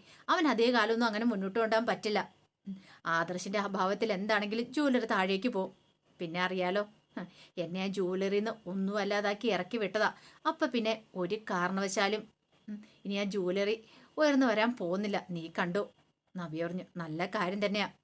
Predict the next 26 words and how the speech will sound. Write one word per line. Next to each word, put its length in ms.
ഉം, 80
അല്ലെങ്കിലും 440
നിനക്കൊരു 360
സ്ഥാനവും 440
തരാത്ത, 360
തരാത്തടത്ത്, 640
ഏ, 80
നീ 120
ഇനി 100
കയറി 260
ചെല്ലേണ്ട 300
കാര്യമില്ല." 560
അത് 140
കേട്ടപ്പോൾ 500
അഭി 220
പറഞ്ഞു, 200
"ഇനിയിപ്പം 400
ഉറപ്പായിട്ടും 440
എന്നെ 140
വിളിച്ചാൽ 360
പോലും 320
ഞാൻ 220
ആ 80
ജ്വല്ലറിയിലേക്ക് 560
പോകാൻ 300
പോകുന്നില്ല." 340